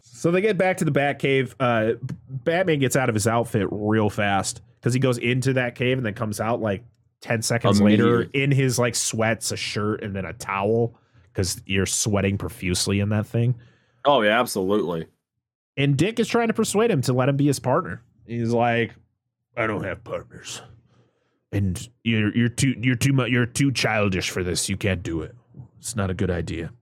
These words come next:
Speaker 1: And it's because, it's because Dick wants to kill Two-Face. He's like, "Killing Two-Face isn't gonna do anything. It's just gonna make it worse because then later on,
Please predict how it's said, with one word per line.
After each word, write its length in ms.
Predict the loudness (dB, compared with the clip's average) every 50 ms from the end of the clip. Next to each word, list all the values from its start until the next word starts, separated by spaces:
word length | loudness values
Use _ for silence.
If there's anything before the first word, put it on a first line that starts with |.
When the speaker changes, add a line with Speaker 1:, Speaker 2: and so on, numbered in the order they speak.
| _ _ _ _ _ _ _ _ _ _ _ _ _ _ _ _ _ _ _ -2
Speaker 1:
And 200 | -2 0 2 2
it's 140 | 0 0 0
because, 400 | 0 2 2 2 2 2 0 -4 _ -16 -20 -20 _ _ _ _ _ _ _ -6
it's 120 | -4 -2
because 240 | 0 0 0 0 2
Dick 260 | 2 0 0 2 2
wants 220 | 2 2 2 2 0
to 80 | -2
kill 240 | 0 2 2 0 2
Two-Face. 420 | 2 2 0 2 2 2 2 2
He's 140 | 2 2 2
like, 260 | 2 0 0 -4 -8 _ _ _ -8 -2
"Killing 280 | 0 2 2 2 2 2
Two-Face 460 | 2 0 0 2 0 0 0 0 0
isn't 200 | -2 -2 -2 0
gonna 180 | 0 0 -2 -2
do 220 | -2 -2 -2 -2
anything. 400 | -2 -2 -4 -6 -6 -8 -8 -8
It's 80 | -6 -6
just 140 | -6 -6 -4
gonna 120 | -4 -4 -4
make 180 | -4 -4 -4 -4
it 80 | -4
worse 340 | -4 -4 -4 -4 -4 -4 -6
because 360 | -8 -8 -8 -6 -6 -8 -8 -8
then 200 | -6 -4 -2 -2
later 340 | 0 2 2 2 2 2 2
on, 300 | 2 2 2 2 0